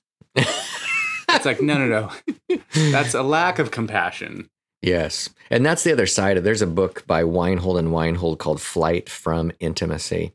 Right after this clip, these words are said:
Speaker 1: They, I think, focus a, a little more on that. It's this idea that at the point when you go, like, "Oh, that's yours, bye." It's
Speaker 2: Right.
Speaker 1: just, it's just emotional abandonment. It's like, or,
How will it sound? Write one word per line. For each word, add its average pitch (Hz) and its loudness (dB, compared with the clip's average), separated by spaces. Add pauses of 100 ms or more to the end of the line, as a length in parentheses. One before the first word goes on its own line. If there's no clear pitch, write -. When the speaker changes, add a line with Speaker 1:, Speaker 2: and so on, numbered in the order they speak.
(260)
Speaker 1:
They, 104 0 (460)
I 95 2
think, 95 2
focus - -2
a, - -12
a 92 2
little 95 4
more 85 2
on 87 2
that. 71 -2
It's - -4
this 90 -2
idea 90 2
that 80 0 (300)
at 92 -2
the 92 -2
point 120 0
when 104 2
you 95 2
go, 95 2
like, 87 0
"Oh, 104 4
that's 92 0
yours, 101 2
bye." 202 2 (920)
It's 101 2
Speaker 2:
Right. 113 2
Speaker 1:
just, 101 0
it's 95 2
just 107 2
emotional 92 2
abandonment. 73 -2 (380)
It's 90 0
like, 85 0
or, 92 2